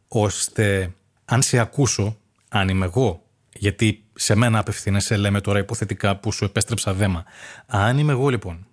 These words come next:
και σε ακούσω και σε δω μάλλον να λες κάτι για τα απαράδοτα και το πεις με ωραίο τρόπο, μπορεί ή μάλλον έχεις περισσότερες πιθανότητες να πω εγώ που σου επέστρεψα το δέμα,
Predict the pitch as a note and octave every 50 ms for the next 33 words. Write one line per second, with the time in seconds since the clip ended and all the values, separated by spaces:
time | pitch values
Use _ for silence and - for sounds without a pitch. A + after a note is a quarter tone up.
0 | _ _ - _ - B2+ A2 - - A2 G2+ G2 G2 - D#3 D3+ - - - F2+
1 | E2+ F#2 _ _ - - - - - - - - - _ - - G2+ - - G#2
2 | F2 F#2 A2+ B2 A#2+ G#2+ G2+ G2+ G2 F#2 F2 E2+ E2 F#2 G2 _ _ _ - -
3 | _ - G#2 G2+ G2+ G2 A2+ - - - - A2 A#2 A2+ - A2 F#2 F#2 A#2 A2+
4 | - G#2+ G2+ G2 - G2+ G2 A2 A2 G#2 G2 - G2 - - A2 - B2 A2+ -
5 | D#3+ - - D3 B2+ A#2 A#2 B2 C#3 B2 A2+ - A2+ G2+ F#2 - F#2+ F#2 A2 -
6 | _ _ _ - C#3 A#2 A2 A2 A2+ A#2 A2 A2 C#3 D#3 D#3+ E3+ D#3+ - _ -
7 | C3+ C3 C3 C#3 C3+ C3 C3+ C3 - - - - - A2+ G#2 G2+ - - E3+ D#3
8 | - D#3+ C3+ - - A#2 - - A2+ A#2+ A2 G#2 - - A#2 - - - - _
9 | - A#2+ A2 A2 A2 G#2+ G#2 G#2+ - _ _ _ - - B2 A#2 A2+ G#2+ G2+ F#2
10 | G2 G#2 A2 G#2 F#2 F2+ - _ _ _ _ _ - G#2 G#2 G2+ F#2 - _ _
11 | _ _ _ - - - - G#2+ G2 G2 G2 F#2+ F#2+ F#2+ G2 G2+ G#2 A2 - A2+
12 | G2+ - A#2 - A2 G2 G2 G2+ G#2 A2 G#2+ G#2+ G2 G2 F#2 F2+